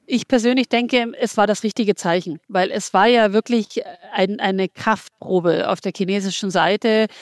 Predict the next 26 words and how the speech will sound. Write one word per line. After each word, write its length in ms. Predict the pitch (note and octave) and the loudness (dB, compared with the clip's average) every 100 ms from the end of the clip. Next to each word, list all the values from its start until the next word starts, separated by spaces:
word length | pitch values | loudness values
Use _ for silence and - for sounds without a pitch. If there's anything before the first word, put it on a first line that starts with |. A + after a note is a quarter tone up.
| - - - | -20 -18 -6
diese 180 | G3 F#3+ | -2 2
neue 360 | F3+ G#3+ A3+ | 2 4 2
Regierung 500 | G3+ F3+ G#3 A3 A3 | 0 2 4 4 0
ins 320 | A3 G3 - | -4 -8 -4
richtige 300 | G#3 - F#3+ | -6 -4 -8
Fahrwasser 460 | - F#3+ F#3+ E3 F3+ | -2 0 0 -2 -6
zu 120 | - | -12
bringen. 300 | - - - _ - | -10 -10 -12 _ -6
Ja, 220 | F3 G#3+ | -2 -2
eben 320 | G#3 G#3 G3 | -4 -6 -10
von 200 | - G3 | -10 -10
wegen 260 | G3 G3+ G#3 | -8 -6 -4
Außenminister 600 | - A3 G#3+ G#3 G#3 G#3 | -2 -2 -4 -6 -4 -2
Wadefuhl 360 | F#3+ G3+ - G3 | -2 -2 -4 -4
hat 140 | G3+ | -4
sich 120 | G#3 F3 | -4 -2
hier 140 | G#3 | 0
nicht 340 | G#3 A3+ - | 2 -2 -4
so 140 | - A3+ | -4 0
geäußert, 460 | A3+ - G#3+ G#3 | 0 0 -2 -2
wie 160 | G3+ F3+ | -6 -2
wir 100 | G#3+ | -2
das 160 | G#3 - | -2 -6
von 160 | G#3 | -10
ihm 140 | G3+ F3+ | -4 -2
erwarten. 580 | F3 F3+ A#3 B3+ B3+ | 0 2 0 -2 -4